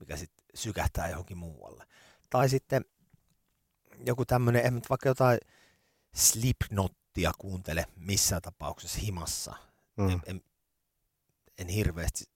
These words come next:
Speaker 1: saa tommosesta heavy-musiikista kiksejä. Niin tota, silti jossain riffissä tai tollasessa saattaa olla hyvinkin paljon sellaista, että ai saatana, kun on hyvää jynkkyä. Ja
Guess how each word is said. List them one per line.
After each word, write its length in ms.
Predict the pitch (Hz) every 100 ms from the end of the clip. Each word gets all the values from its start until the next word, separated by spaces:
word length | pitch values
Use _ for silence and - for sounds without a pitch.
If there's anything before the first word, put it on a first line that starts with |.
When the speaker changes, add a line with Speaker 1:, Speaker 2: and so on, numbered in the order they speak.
| _ _
Speaker 1:
saa 380 | - - 95 80
tommosesta 440 | - 78 80 87 -
heavy-musiikista 1080 | 101 87 80 78 80 80 76 - - - - _ _ _ _ _ _ _ _ _ _
kiksejä. 560 | 92 98 - - 78 78 _ _ _ _ _ _ _ _ -
Niin 220 | - 50
tota, 380 | - - - - _ _ _ -
silti 440 | - 147 131 107
jossain 420 | 104 104 - 104 98
riffissä 480 | 104 95 - 92 -
tai 160 | 80 -
tollasessa 460 | 92 82 85 -
saattaa 360 | 82 80 - 98
olla 100 | 87
hyvinkin 360 | 104 101 90 -
paljon 220 | 60 76
sellaista, 360 | 76 82 -
että 120 | - 92
ai 100 | 90
saatana, 420 | 95 87 73 80
kun 120 | -
on 60 | 73
hyvää 240 | 76 58
jynkkyä. 540 | 65 76 76 _ - -
Ja 80 | -